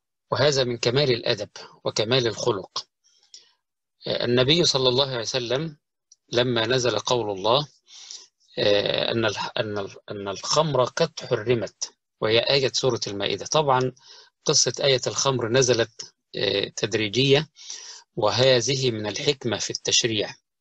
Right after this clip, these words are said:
أن ال-، ال-، هذا الأمر نزل تدريجيًا. ودي لفتة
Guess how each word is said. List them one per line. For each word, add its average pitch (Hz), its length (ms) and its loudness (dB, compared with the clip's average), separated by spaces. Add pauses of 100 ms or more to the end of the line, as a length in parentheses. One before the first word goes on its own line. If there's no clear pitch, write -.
(140)
أن 107 220 -2
ال-، 95 200 -6
ال-، - 200 -10 (560)
هذا 131 300 4
الأمر 156 420 -2 (120)
نزل 123 360 2
تدريجيًا. 107 720 -4 (1040)
ودي 143 440 4
لفتة 175 260 2